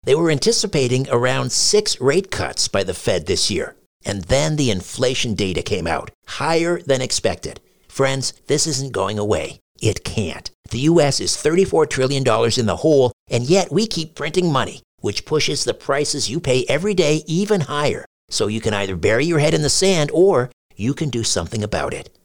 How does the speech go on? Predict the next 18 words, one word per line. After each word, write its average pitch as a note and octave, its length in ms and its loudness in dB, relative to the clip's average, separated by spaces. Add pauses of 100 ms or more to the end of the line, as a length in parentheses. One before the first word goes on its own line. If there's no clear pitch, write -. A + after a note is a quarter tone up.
(120)
Diversify C#3 800 0
a C3+ 100 -2
portion D#3+ 480 0
of F#2+ 100 -4
your D3 120 0
savings D3 500 2
into D#3+ 260 0
gold D#3 540 4 (140)
with G#2 260 0
Birch D3 320 0
Gold B2+ 300 4
Group. - 280 -6 (300)
Gold G3+ 380 6
is D#3 160 -2
your C#3 120 0
hedge - 680 0
against A#2 360 -2
inflation, C3 520 -2